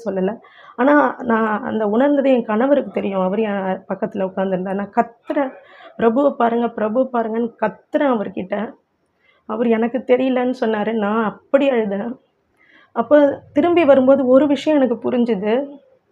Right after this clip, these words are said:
"விதிவசத்தால உன் மகனை நீ இழந்துட்ட. ஆனா அவன் எங்கேயும் போகல. அவனை நான் பத்திரமா வச்சிருக்கேன். என்கிட்ட தான் அவன் இருக்கான்," அப்படின்னு எனக்கு அவர் சொன்னது மாதிரி இருந்தது. அதுல திரும்பி நான் ஸ்டேஷன் வந்து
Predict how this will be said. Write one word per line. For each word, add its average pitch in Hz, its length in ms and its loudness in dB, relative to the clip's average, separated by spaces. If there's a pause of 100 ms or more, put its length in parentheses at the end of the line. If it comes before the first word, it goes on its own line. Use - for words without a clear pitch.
(320)
"விதிவசத்தால 285 760 2
உன் 302 220 2
மகனை 269 380 0
நீ 240 160 2
இழந்துட்ட. 247 720 -4 (520)
ஆனா 262 440 -2 (140)
அவன் 247 300 0
எங்கேயும் 262 420 -2
போகல. 214 600 -2 (720)
அவனை 233 220 0
நான் 214 180 -2
பத்திரமா 226 420 -2
வச்சிருக்கேன். 202 600 -4
என்கிட்ட 226 260 -2
தான் 240 120 -2
அவன் 233 160 0
இருக்கான்," 202 480 -4 (420)
அப்படின்னு 311 440 0
எனக்கு 262 260 0
அவர் 202 120 2
சொன்னது 220 380 0
மாதிரி 202 300 -2
இருந்தது. 190 540 -6 (580)
அதுல 269 500 2
திரும்பி 302 360 2
நான் 247 160 2
ஸ்டேஷன் 262 500 0
வந்து 262 400 -2